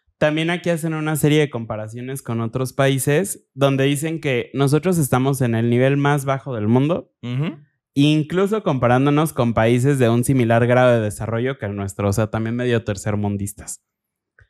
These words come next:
Speaker 1: Y dice
Speaker 2: En vías de
Speaker 1: que
Speaker 2: desarrollo.
Speaker 1: <laughs> en vías de desarrollo. Y dice que, por ejemplo, Brasil o Panamá gozan hasta treinta días de vacaciones pagadas desde el primer año y el promedio de la región es cercano a los quince días.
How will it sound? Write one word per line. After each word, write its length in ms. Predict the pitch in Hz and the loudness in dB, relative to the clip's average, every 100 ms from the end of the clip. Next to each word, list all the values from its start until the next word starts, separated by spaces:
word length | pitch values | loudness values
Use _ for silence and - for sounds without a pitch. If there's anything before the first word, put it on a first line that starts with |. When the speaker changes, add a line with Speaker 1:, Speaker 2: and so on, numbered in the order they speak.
| _ _ _ _ | _ _ _ _
Speaker 1:
Y 120 | 147 | 2
dice 200 | 151 107 110 | 4 4 4
Speaker 2:
En 40 | |
vías 100 | 160 | 2
de 80 | 135 | 2
Speaker 1:
que 60 | |
Speaker 2:
desarrollo. 580 | 110 - 98 85 67 - - - - | 2 0 -2 -4 -6 -8 -8 -10 -8
Speaker 1:
<laughs> 380 | - - 214 - - - | -4 0 0 -4 -20 -14
en 160 | 131 127 | -8 -2
vías 220 | 131 135 | 0 2
de 60 | 143 | 2
desarrollo. 680 | 135 117 110 107 110 107 104 _ - _ _ _ _ _ | 2 2 0 2 2 0 -4 _ -20 _ _ _ _ _
Y 180 | - 151 | 2 2
dice 200 | 151 170 | 2 0
que, 80 | 160 | -2
por 120 | 117 | -4
ejemplo, 560 | 107 120 117 110 104 - _ _ - | -6 -6 -6 -4 -6 -8 _ _ -6
Brasil 420 | 123 139 139 160 | 0 0 0 0
o 100 | 180 175 | 0 0
Panamá 580 | 127 113 120 139 - - | -4 -4 -4 -6 -6 -6
gozan 400 | 123 135 147 143 | 0 0 2 2
hasta 260 | 123 113 | 0 -2
treinta 300 | 110 123 127 | -2 -2 0
días 180 | 131 127 | 0 2
de 80 | 131 | 2
vacaciones 520 | 120 - 104 113 123 | 2 0 -2 -2 -2
pagadas 380 | 120 107 117 120 | 0 2 2 2
desde 240 | 117 107 | 0 -2
el 100 | 110 | -4
primer 360 | - 113 120 135 | -2 -2 2 2
año 400 | 135 143 160 247 - _ _ _ _ - | 2 2 0 -4 -10 _ _ _ _ 0
y 140 | 143 | 2
el 140 | 147 139 | 2 2
promedio 360 | 135 139 156 | 0 2 2
de 60 | 156 | 2
la 120 | 139 | 2
región 480 | 110 107 135 135 151 | 0 -4 -4 -4 -4
es 160 | - 131 | -2 0
cercano 380 | 131 123 127 127 | 0 0 0 2
a 60 | 120 | 0
los 180 | 104 | -2
quince 360 | - 113 110 117 | -4 -4 -2 -2
días. 460 | 123 120 113 - | 0 0 0 -4